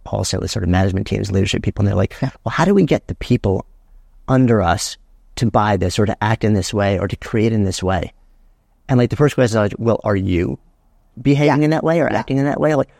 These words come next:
Speaker 1: "No, no, no, this isn't about me."
Speaker 2: Right.
Speaker 1: It's like, "No, actually it is."
Speaker 2: Right.
Speaker 1: You know, bec-, you ca-, everything that you say, and, and this is as a parent, you know this, right?
Speaker 2: That, I mean, that's
Speaker 1: It's like,
Speaker 2: that's
Speaker 1: hello, you know, like, you can't say, "Do this," if, like, then you're doing something completely different, 'cause your kid's gonna look at you and be like,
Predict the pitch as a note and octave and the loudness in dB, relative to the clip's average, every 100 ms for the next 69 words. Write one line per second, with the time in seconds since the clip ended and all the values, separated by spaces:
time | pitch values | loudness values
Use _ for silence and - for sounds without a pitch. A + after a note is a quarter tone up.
0 | _ D3 E3 F3+ D#3 G2 B2 D#3 D3+ C#3 | _ 2 4 4 4 2 0 0 2 2
1 | A2 G#2+ C#3+ A#2 D#3+ D#3+ - _ _ _ | 2 0 0 -2 0 -2 -2 _ _ _
2 | _ - B2 _ _ _ - D3+ D#3 E3 | _ -2 -2 _ _ _ 0 0 2 2
3 | D3 E3 F3+ - - D#3 D3 - - C3+ | 4 4 0 -2 -6 0 0 -2 -2 0
4 | C3+ C3 - - C3 - - - _ - | 2 -2 -6 -4 -2 -2 -4 -14 _ 0
5 | D3+ E3+ E3+ - - C#3 C3 - E3+ F3 | 2 2 0 0 0 0 0 0 -2 0
6 | F3 E3+ - F3+ - F3+ C#4+ - G2+ F#2 | 0 0 0 -4 -4 0 0 0 -2 -2
7 | F2 - - - D#3+ - _ _ D3+ - | -4 -6 -6 -2 -2 -2 _ _ 0 2
8 | - D#3+ D#3 D#3 - - F3 F3+ F#3 A#3 | 2 0 0 -2 -2 -2 0 2 2 4
9 | F#3+ D#3 D3 D3 D3+ D3+ F#3+ F3 - E3+ | 4 2 2 2 2 0 0 0 0 2
10 | E3 D3 A2 - A2+ B2+ B2 A2+ C#3 A2 | 2 2 0 -4 -2 2 2 4 2 0
11 | - - - A#2 - G#2+ F#2+ A2 A2 A2 | -4 -8 -2 -2 0 0 0 0 2 2
12 | G#2+ G#2 G2+ G2+ F#2+ G#2 - G#2+ G#2+ C3 | 0 0 0 -2 -2 -4 0 0 0 -2
13 | A2 G#2+ G2+ G#2+ B2 B2+ A#2 C#3 - G2 | 0 0 2 0 0 0 2 0 0 -2
14 | G2+ - | -2 -4